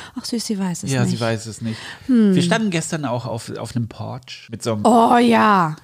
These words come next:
Speaker 2: Das
Speaker 1: das
Speaker 2: war,
Speaker 1: war toll.
Speaker 2: das war so schön. Die haben, also was ich so toll finde, ist, die haben ja da ganze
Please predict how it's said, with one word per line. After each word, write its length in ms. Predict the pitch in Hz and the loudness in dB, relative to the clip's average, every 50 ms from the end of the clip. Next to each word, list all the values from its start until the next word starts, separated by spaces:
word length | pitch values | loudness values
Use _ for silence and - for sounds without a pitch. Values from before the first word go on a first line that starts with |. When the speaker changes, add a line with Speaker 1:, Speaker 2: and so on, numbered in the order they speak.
| - - _ | -20 -12 _
Speaker 2:
Das 120 | - 113 - | -6 -4 -2
Speaker 1:
das 100 | - 117 | 0 0
Speaker 2:
war, 220 | 110 110 110 113 | 0 0 0 -2
Speaker 1:
war 140 | 170 156 156 | -4 -6 -6
toll. 280 | - - 170 160 156 151 | -8 -8 -6 -6 -4 -4
Speaker 2:
das 180 | 95 87 - - | -4 -4 -4 -6
war 120 | 95 90 | -6 -6
so 200 | 87 87 90 101 95 | -6 -4 -2 -2 0
schön. 160 | - 104 95 | 0 0 2
Die 180 | 98 104 95 | 4 2 4
haben, 160 | - 127 139 123 | 4 2 0 2
also 260 | - 113 107 107 98 | 2 2 2 2 2
was 140 | 104 98 - | 0 -2 -2
ich 120 | 110 - - | -6 -6 -4
so 80 | - 113 | -4 -4
toll 240 | 101 - - 107 104 | -2 -2 -2 -2 0
finde, 220 | - 104 101 101 | -2 -2 -2 -4
ist, 100 | - - | -4 -4
die 80 | - 101 | -4 -2
haben 120 | 92 110 117 | 0 0 0
ja 80 | 120 | 2
da 100 | 113 113 | 2 0
ganze 640 | 95 95 95 98 110 104 - 117 113 110 104 - | -2 0 -2 -2 -2 -2 0 2 2 2 0 -2